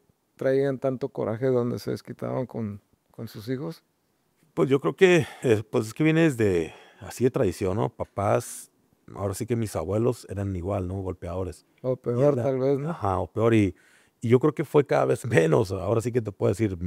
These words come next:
Speaker 2: cada vez menos, porque veníamos de una pobreza grande, pues te estoy hablando de ocho tíos de un lado y ocho tíos del otro. Mi,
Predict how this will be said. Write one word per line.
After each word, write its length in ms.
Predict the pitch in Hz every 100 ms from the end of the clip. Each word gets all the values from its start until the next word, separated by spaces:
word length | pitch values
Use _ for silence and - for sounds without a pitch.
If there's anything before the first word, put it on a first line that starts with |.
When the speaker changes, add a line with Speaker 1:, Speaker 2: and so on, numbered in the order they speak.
| 92
Speaker 2:
cada 180 | - 101
vez 120 | 101
menos, 260 | 101 113 104
porque 460 | - 87 92 85 78 78 _ _ -
veníamos 340 | 95 92 104
de 40 | 107
una 120 | 113
pobreza 760 | - 90 90 95 - 101 92 82
grande, 400 | 92 92 92 113
pues 180 | 104 85 -
te 80 |
estoy 160 | - 92
hablando 300 | 95 101 101
de 180 | 92 - _ _ -
ocho 280 | 104 - 104
tíos 460 | 120 135 165 - _ _ _ -
de 100 | 101
un 100 | 104
lado 240 | 113 120
y 60 | 104
ocho 160 | 98 107
tíos 240 | 113 107
del 160 | 107 107
otro. 260 | 117 135
Mi, 720 | 127 107 107 110 110 101 92